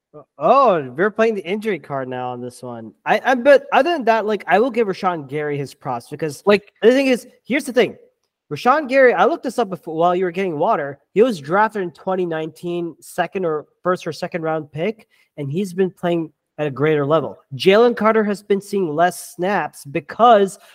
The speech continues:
Speaker 1: of that rotation the Eagles defensive line has.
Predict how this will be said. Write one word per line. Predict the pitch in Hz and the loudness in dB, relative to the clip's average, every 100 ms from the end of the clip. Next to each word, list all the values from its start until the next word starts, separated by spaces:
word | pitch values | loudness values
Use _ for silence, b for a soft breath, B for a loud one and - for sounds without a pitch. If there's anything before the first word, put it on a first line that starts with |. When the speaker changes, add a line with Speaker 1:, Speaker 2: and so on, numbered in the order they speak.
| b - | b -4
Speaker 1:
of | 165 | 2
that | 160 180 | 4 4
rotation | 160 175 156 - 208 - 196 | 2 -2 -2 -4 -4 -4 -6
the | 180 175 | -6 -6
Eagles | 185 170 135 | -6 -6 -6
defensive | 180 180 175 - 127 | -8 -6 -6 -8 -8
line | 127 170 214 143 | -2 0 0 -4
has. | 107 95 _ - | -8 -16 _ -20